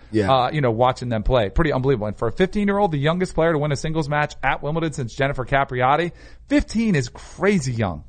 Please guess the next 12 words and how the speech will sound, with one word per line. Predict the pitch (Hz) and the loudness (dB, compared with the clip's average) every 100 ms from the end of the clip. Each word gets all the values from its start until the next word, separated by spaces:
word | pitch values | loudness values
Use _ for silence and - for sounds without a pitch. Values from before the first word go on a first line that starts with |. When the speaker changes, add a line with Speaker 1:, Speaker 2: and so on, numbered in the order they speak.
| - | -6
Speaker 1:
Yeah, | 107 | -2
that | 92 127 | 2 2
in | 123 | 0
and | 113 | -2
of | 98 | -2
itself | 90 - 98 - | -4 0 0 0
is | 82 | -6
remarkable. | 85 85 85 80 87 82 82 85 - | -6 -2 -2 -2 -4 -4 -4 -6 -4
Um, | 95 92 90 82 104 | 0 2 0 -2 -4
the | 101 | -4
full | - 127 | 2 2
circleness | - 117 117 107 95 90 | 2 2 2 0 -2 -4